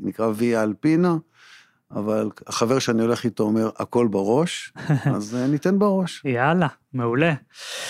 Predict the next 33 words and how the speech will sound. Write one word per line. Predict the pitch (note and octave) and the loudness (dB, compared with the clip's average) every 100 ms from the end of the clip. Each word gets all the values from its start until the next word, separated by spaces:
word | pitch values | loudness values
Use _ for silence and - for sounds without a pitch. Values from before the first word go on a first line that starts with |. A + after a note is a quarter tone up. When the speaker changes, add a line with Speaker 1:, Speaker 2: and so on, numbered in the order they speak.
| - - - - | -10 -12 -12 0
Speaker 2:
אה, | C#3+ D3 C#3+ C#3+ C#3+ C#3 | 4 4 6 6 6 4
אז | C#3 B2+ | 4 2
תשעה | - D3 G3+ | 2 2 4
שבועות | A3 G3+ G3+ | 4 4 4
כבר | - E3+ | 4 4
לא | D#3+ | 4
המפקח, | E3+ - C3+ - C#3 F#3 - C3 | 4 2 0 4 4 2 0 2
והיית | C3 D#3 | 2 2
בעצם, | E3 D3+ E3+ - F#3 F3 F3 F3 D#3 | 0 2 0 -2 -2 0 0 -2 -2
אה, | C#3 | -4
מפקח | C3 B2 C3 - D#3 D#3+ D#3+ | -4 -8 -10 0 2 4 0
שלוש | - C3 B2+ D3+ D3+ - - B2+ C#3+ | 0 2 4 4 2 0 -4 -2 2
וקצת | D3 D3 C#3+ - - - D#3+ D3 - | 4 4 2 0 -10 -2 0 2 0
שנים. | - B2+ C#3 F#3 G#3+ A3+ - _ - | 2 4 4 4 4 0 -4 _ -10
Speaker 1:
נכון, | - G2+ G2 | -4 -2 -2
קצת | - C3+ | -2 0
יותר | C3 B2+ | 2 2
משלוש | B2 A2+ A#2 A#2+ | 2 2 2 0
שנים, | A#2 C3 F3+ F#3 | 2 2 4 2
אבל | C#3+ A#2+ A#2+ | 2 2 2
בהחלט, | G#2+ B2+ B2+ A#2+ G2 A#2+ | 0 -2 0 -2 -2 -2
אה, | G#2+ | -2
שנים, | - A2 A2 G#2+ G#2+ | 0 0 0 0 0
אה, | |
מאוד | G#2+ G#2+ | 0 0
מאוד | A2 G#2 | 0 2
Speaker 2:
שנים | - C#3 C#3+ D3+ | 2 2 2 4
בטח. | D3 | 4
Speaker 1:
אינטנסיביות, | C#3 C3+ C#3+ C#3 C3 | 4 4 2 2 0
בין | A2+ B2+ | 2 0
קורונה | - A#2 A2+ C3 B2+ B2 B2 | 2 2 4 4 4 2 2
לבין, | A2+ G#2+ G#2+ A2+ A2+ A2+ | 0 0 0 0 0 0
אה, | A2 G#2+ | -2 -4